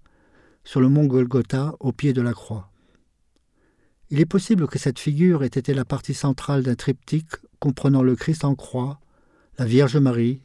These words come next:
et le disciple Jean. La pierre du centre est le fragment restant d'une effigie de Marie dans la même position.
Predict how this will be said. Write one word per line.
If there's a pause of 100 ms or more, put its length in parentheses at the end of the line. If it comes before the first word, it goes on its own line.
et
le
disciple
Jean. (1700)
La
pierre
du
centre
est
le
fragment
restant
d'une
effigie
de
Marie (200)
dans
la
même
position.